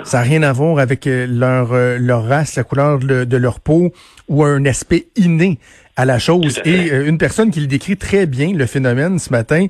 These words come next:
Speaker 1: bizarrement, vous me direz, parce que c'est un chroniqueur sportif, c'est Régent Tremblay, dans son article du Journal de, de Montréal, Journal de Québec, où il dit, justement, les réflexes qu'on a, euh, et là, parlons des États-Unis, si on, si on veut, là, parce que c'est plus prononcé aux États-Unis, mais c'est, ce racisme-là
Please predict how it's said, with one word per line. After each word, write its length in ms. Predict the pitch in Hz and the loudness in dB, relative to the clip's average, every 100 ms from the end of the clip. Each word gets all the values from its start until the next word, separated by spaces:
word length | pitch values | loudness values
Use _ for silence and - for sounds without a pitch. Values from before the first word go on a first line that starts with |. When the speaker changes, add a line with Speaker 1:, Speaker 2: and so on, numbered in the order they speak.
| - - - | -4 -18 -6
Speaker 1:
bizarrement, 540 | 120 147 135 127 165 190 | -2 0 2 2 0 0
vous 140 | 143 | 0
me 80 | 139 | -2
direz, 280 | 131 131 185 | 0 0 0
parce 140 | 135 | 0
que 80 | 131 | -2
c'est 100 | - | -2
un 60 | 127 | 0
chroniqueur 360 | 139 135 160 | 0 0 0
sportif, 340 | - 120 - 220 | 0 -4 -2 -2
c'est 180 | - | -2
Régent 260 | 135 139 165 | 0 0 0
Tremblay, 420 | - 139 120 156 - - - - | 0 -2 0 -2 -4 -20 -20 -4
dans 80 | 123 | -2
son 180 | 151 139 | 0 0
article 360 | 120 - 185 143 | 0 -2 -2 -2
du 80 | |
Journal 360 | 123 127 143 156 | -2 0 2 2
de, 320 | 135 127 120 | 0 0 -2
de 300 | 113 117 143 | 0 0 0
Montréal, 340 | 131 113 139 151 | 0 2 0 0
Journal 240 | 135 139 | 0 0
de 40 | |
Québec, 320 | - 120 - 139 | 0 -2 -2 -2
où 60 | |
il 100 | 131 | -2
dit, 300 | 120 143 214 - - - _ _ - | -2 0 0 -2 -10 -20 _ _ -10
justement, 360 | 127 180 190 214 | -4 0 2 2
les 120 | 143 | 2
réflexes 580 | 151 - 196 220 - - | 0 -2 -2 -2 -6 -2
qu'on 340 | 147 131 131 | 0 0 2
a, 180 | 147 180 _ _ _ _ _ 127 | 0 -2 _ _ _ _ _ 0
euh, 720 | 127 131 127 127 135 139 147 | 2 4 2 0 -2 -2 -4
et 160 | 143 156 | -2 0
là, 140 | 156 | 0
parlons 260 | - 170 208 | 2 0 0
des 160 | 170 160 | 0 -2
États-Unis, 400 | 160 151 156 185 | 0 -2 -2 -2
si 100 | 143 | -2
on, 240 | 135 127 | -2 -2
si 140 | - | -2
on 140 | 139 127 | -2 0
veut, 180 | 143 185 | 0 0
là, 120 | 165 | 0
parce 180 | 139 - | -2 -4
que 60 | |
c'est 180 | - 131 | -6 -4
plus 120 | 151 | -4
prononcé 380 | - 147 135 180 | -2 0 0 0
aux 40 | |
États-Unis, 400 | 151 135 131 151 | -2 0 -2 0
mais 100 | 151 | 0
c'est, 200 | 120 147 | -2 -6
ce 140 | - 135 | -4 -2
racisme-là 800 | 127 151 - 135 147 127 143 | 0 -2 -2 -2 0 0 0